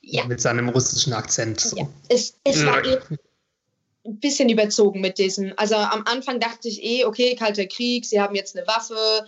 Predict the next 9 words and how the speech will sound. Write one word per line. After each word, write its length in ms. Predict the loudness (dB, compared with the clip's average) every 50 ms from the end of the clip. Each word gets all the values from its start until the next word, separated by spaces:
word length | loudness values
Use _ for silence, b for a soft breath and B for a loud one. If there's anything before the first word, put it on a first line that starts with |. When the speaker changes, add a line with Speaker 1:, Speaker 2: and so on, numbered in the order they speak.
| b b b b _
Speaker 1:
Wettlauf, 720 | 0 0 0 2 2 2 4 4 6 6 4 4 2 0 -4 -8
Russland 340 | -8 -6 -4 -4 -2 -2 -4
gegen 220 | -4 -4 -4 -2
Amerika, 800 | 0 0 0 0 0 -2 -2 -2 0 0 2 2 2 0 -2 -4 B B B B B B _
äh, 220 | 0 2 2 4 4
wird 140 | 2 2
Amerika 340 | 4 2 2 2 2 2 2
gewinnen, 480 | 2 2 4 4 4 4 4 2 2 4
oder?“ 300 | 4 4 4 4 4